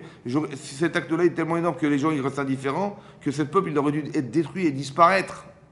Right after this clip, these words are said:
Mais grâce à ça, il a empêché cette destruction. Vous avez compris ou pas ?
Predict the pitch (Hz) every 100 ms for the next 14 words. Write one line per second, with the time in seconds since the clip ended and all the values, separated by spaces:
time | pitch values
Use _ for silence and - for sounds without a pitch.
0 | - - - - _ - _ - - -
1 | 160 139 226 196 214 208 247 247 226 208
2 | 185 180 190 185 208 180 156 165 170 180
3 | 185 170 - - - - 131 156 165 185
4 | 170 160 -